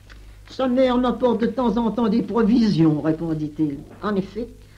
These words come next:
apporter des vivres à un lama qui vit dans la solitude pour s'adonner à l'étude ou à la méditation est considéré comme une œuvre méritoire. Me retrouvant seul avec l'épouse Polyandre, je la taquinai au sujet de ses visites pieuses au lama érudit. «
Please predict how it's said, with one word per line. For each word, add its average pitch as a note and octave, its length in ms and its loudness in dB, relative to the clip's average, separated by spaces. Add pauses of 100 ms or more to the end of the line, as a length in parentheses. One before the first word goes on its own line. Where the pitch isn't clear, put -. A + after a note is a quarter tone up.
(100)
apporter C#4 420 -4
des A3+ 140 -2
vivres G3+ 420 2
à F3 120 2
un E3 40 0
lama F3+ 380 2
qui F3 160 -6
vit E3 100 -8
dans D#3+ 180 -4
la D3 120 -4
solitude D#3 580 -6
pour D#3 140 -10
s'adonner C#3 420 -6
à C3+ 40 -6
l'étude E3 540 -2
ou C#3+ 80 -2
à C3+ 40 0
la C3+ 100 -2
méditation F#3+ 640 -8
est A#3 140 -6
considéré D#3+ 500 -6
comme D#3 200 -4
une B2+ 120 -6
œuvre D#3+ 240 -2
méritoire. C#3 840 -4 (1080)
Me - 80 -8
retrouvant E4+ 480 -2
seul E4 280 0
avec A3+ 220 -4
l'épouse F#3+ 400 0
Polyandre, A#3 640 0 (240)
je B3 140 -10
la B3+ 100 -2
taquinai F#4 600 -2
au - 20 0
sujet C4 320 -4
de - 80 -10
ses A3+ 160 -6
visites G3+ 460 -4
pieuses G#3+ 800 -2
au F#3 100 0
lama F#3 260 0
érudit. « D#3+ 480 -6